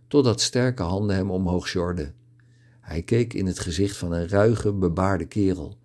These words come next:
die iets onverstaanbaars tegen hem zei. Hij schudde zijn hoofd.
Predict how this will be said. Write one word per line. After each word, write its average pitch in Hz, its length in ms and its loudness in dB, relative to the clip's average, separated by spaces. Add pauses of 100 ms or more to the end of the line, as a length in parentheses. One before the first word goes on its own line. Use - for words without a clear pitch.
(220)
die 98 140 -6
iets 104 240 -4
onverstaanbaars 104 800 -2
tegen 90 260 -2
hem 90 140 -6
zei. 85 320 -8 (920)
Hij 90 140 -6
schudde 123 280 2
zijn 110 180 0
hoofd. 117 460 0